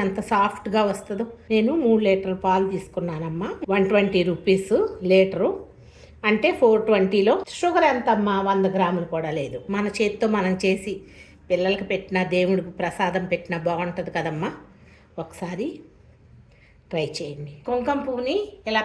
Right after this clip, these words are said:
పేస్ట్ లాగా చేశాను కదా, చక్కగా డాట్స్ పెట్టేయండి. ఈ పిస్తా ముక్కలు ఇలా పెట్టేయండి. ఇదిగోండి అమ్మా, మలై లడ్డు ఈజీగా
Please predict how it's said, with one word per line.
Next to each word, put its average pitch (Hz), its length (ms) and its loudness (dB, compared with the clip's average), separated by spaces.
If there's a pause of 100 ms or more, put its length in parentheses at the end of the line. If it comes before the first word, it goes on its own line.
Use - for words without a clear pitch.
పేస్ట్ 220 300 -4
లాగా 202 280 -4
చేశాను 190 420 -6
కదా, 247 160 0 (680)
చక్కగా 220 500 -4 (120)
డాట్స్ 196 360 -2
పెట్టేయండి. 180 540 -4 (3000)
ఈ 208 120 -2
పిస్తా 226 300 0 (100)
ముక్కలు 220 320 -2 (1200)
ఇలా 170 220 -2
పెట్టేయండి. 143 520 -12 (220)
ఇదిగోండి 240 380 6
అమ్మా, 202 180 2 (340)
మలై 202 300 6
లడ్డు 202 280 2 (540)
ఈజీగా 262 500 6